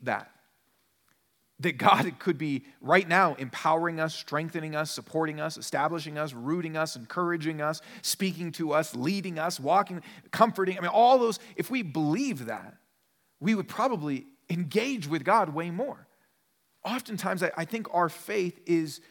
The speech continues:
small, but what if that's true? What if even just a couple of those slides were true? What if just, what if just a sampling of this is true? I mean, it all is true. But what if just, uh, one of these slides is true?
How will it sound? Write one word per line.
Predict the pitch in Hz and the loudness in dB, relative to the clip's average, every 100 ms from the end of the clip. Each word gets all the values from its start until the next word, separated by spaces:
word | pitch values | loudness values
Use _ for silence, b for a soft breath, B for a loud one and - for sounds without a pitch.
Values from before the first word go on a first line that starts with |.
| b | b
small, | - - 214 196 147 | -4 0 2 4 2
but | 143 | 0
what | 190 | 0
if | 349 | 0
that's | 269 214 | -2 -4
true? | - - 240 127 101 B B | -6 -10 -10 -10 -14 B B
What | 226 | 2
if | 311 | 2
even | 302 240 190 | 2 -2 0
just | 202 - B B | 0 -2 B B
a | |
couple | - - 285 262 | 2 4 4 4
of | 208 160 | 2 4
those | 185 - - | 0 0 -4
slides | - - 233 269 254 190 151 | -4 2 8 10 8 6 0
were | 180 | -2
true? | - 285 226 | -2 -2 4
What | 233 | 4
if | - | 4
just, | 240 - B B | -4 -4 B B
what | 294 | 0
if | 359 | 0
just | 285 233 | -2 -4
a | |
sampling | 185 - - 285 339 302 247 190 170 | -4 -2 2 4 4 0 -2 -2 0
of | 196 180 | 2 4
this | 160 175 - - | 4 2 0 -4
is | 170 - | -4 -4
true? | - 170 113 - | -2 0 -2 -4
I | 185 | -4
mean, | 190 | -2
it | 180 | 2
all | 202 247 180 | 6 6 4
is | - 196 147 | 2 0 0
true. | - 104 123 B B | -10 -16 -18 B B
But | 233 214 | 6 10
what | 262 330 | 8 10
if | 277 - | 6 2
just, | 262 - - - | 0 -2 -4 -12
uh, | - - - | -16 -16 -6
one | 185 302 349 | 10 10 10
of | 254 | 6
these | 247 - | 0 2
slides | 277 302 285 190 | 8 8 8 2
is | 208 | -6
true? | - 339 294 | -4 -4 -4